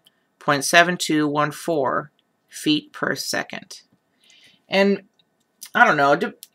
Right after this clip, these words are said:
let's listen to your instructor. If they say to use implicit differentiation, then use it. If they don't specify and you understand how these three r-, rates relate in this manner using the chain rule,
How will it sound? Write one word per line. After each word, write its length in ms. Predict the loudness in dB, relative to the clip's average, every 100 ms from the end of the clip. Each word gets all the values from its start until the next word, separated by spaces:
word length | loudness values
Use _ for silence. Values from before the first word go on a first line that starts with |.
| -18 -6
let's 220 | -4 -2
listen 300 | -2 0 0
to 100 | 4
your 100 | 4
instructor. 540 | 4 4 2 4 4 4
If 80 |
they 160 | 4 2
say 720 | 4 6 6 6 6 4 2
to 560 | 0 -2 2 4 6 6
use 560 | 4 2 4 4 2 -2
implicit 440 | -4 -2 -2 -2
differentiation, 800 | -2 2 2 4 2 2 0 -2
then 140 | -2 -4
use 260 | -4 -4
it. 160 | -4 -4
If 180 | -4 4
they 220 | 4 6
don't 300 | 2 0 -2
specify 640 | 0 0 2 4 6 6 2 _ _ _ _
and 260 | 0 2 4
you 380 | 2 4 4 4
understand 760 | 2 2 0 2 6 6 6 4
how 300 | 4 6 6
these 260 | 2 -4
three 480 | -2 -2 -2 -4 -8 _ -12
r-, 160 | -12 -4
rates 400 | 2 2 2 -2
relate 500 | -2 2 2 2 -4
in 220 | -6 -2
this 240 | -2 -2
manner 260 | 0 2 2
using 360 | 0 -2 -4 -6
the 60 |
chain 300 | -4 -2 -2
rule, 400 | -2 0 0 -2